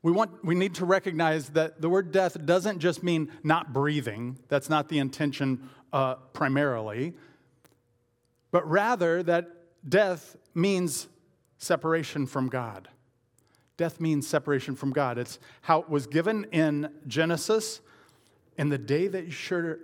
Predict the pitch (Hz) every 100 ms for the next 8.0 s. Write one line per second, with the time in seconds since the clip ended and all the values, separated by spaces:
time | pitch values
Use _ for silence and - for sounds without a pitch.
0 | - 165 160 156 139 139 175 185 190 175
1 | 165 170 165 151 170 180 147 131 127 -
2 | 123 135 165 104 95 127 - _ _ _
3 | _ _ _ _ _ _ _ _ 120 113
4 | 107 120 120 120 113 117 127 120 131 113
5 | - 131 - 117 107 117 143 - - _
6 | _ _ _ _ 139 143 143 151 156 180
7 | 220 143 - 151 151 160 160 147 135